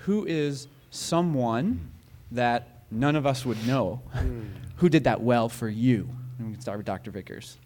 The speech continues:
Speaker 2: Okay, well, there's lots, there's lots of people I could mention. Uh, but I'm gonna mention, um, actually a, uh, a professor of mine that I met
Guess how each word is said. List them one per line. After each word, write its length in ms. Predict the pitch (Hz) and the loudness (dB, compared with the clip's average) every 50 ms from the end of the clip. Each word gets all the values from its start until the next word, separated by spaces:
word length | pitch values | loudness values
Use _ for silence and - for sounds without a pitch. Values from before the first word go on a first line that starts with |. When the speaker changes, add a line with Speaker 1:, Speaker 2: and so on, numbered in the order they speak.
| - - 117 | -14 -10 -10
Speaker 2:
Okay, 260 | 110 - - 123 104 | -10 -6 -4 -4 -4
well, 400 | 95 98 120 127 135 135 - - - - - - - - - - - - | 0 2 2 4 4 2 -2 -8 -12 -14 -16 -16 -16 -18 -18 -14 0 4
there's 280 | 131 131 120 110 123 | 4 4 4 6 6
lots, 240 | 135 131 127 127 - | 8 8 8 6 4
there's 200 | - 113 110 104 | 0 -2 0 4
lots 220 | 123 117 117 - | 4 4 4 4
of 60 | 101 - | 2 -2
people 200 | 117 104 101 92 | -2 0 2 0
I 80 | 90 | 0
could 160 | 87 98 87 | 0 -2 -2
mention. 380 | 87 85 85 85 - - 76 - - - - - _ - - - - - - - - | -2 -4 -4 -4 -6 -8 -8 -10 -12 -20 -20 -20 _ -20 -20 -20 -20 -20 -20 -10 -4
Uh, 220 | - 98 98 95 92 | 0 0 0 2 0
but 100 | 107 104 | 0 -2
I'm 100 | 110 107 | -2 -2
gonna 160 | 113 107 104 | -2 -2 -2
mention, 640 | 101 101 104 104 98 - - 107 101 98 95 98 - - | -2 -2 -2 -4 -4 -4 -4 -4 -4 -4 -4 -6 -8 -8
um, 380 | - 98 92 90 90 87 90 - | -6 -4 -4 -2 -2 -4 -4 -6
actually 360 | - 90 90 - - 98 92 | -6 -6 -6 -6 -6 -4 -4
a, 100 | 87 85 80 - - - - - - _ - | -4 -4 -6 -8 -16 -20 -20 -20 -20 _ -16
uh, 80 | - 82 85 82 85 87 85 - - - - - - - _ _ _ _ _ _ _ _ - | -12 -10 -10 -8 -10 -10 -12 -16 -20 -20 -20 -20 -20 -20 _ _ _ _ _ _ _ _ -14
a 60 | - 90 | -14 -14
professor 600 | - - 95 - - 110 113 113 - - 101 87 | -10 -10 -10 -2 0 0 0 0 0 -2 -4 -4
of 60 | 85 | -4
mine 260 | 82 82 82 80 80 | -4 -4 -4 -4 -4
that 120 | 85 82 85 | -4 -4 -4
I 80 | 82 | -4
met 400 | 80 85 87 95 98 90 87 - | -4 -4 -2 -2 -2 -2 -2 -4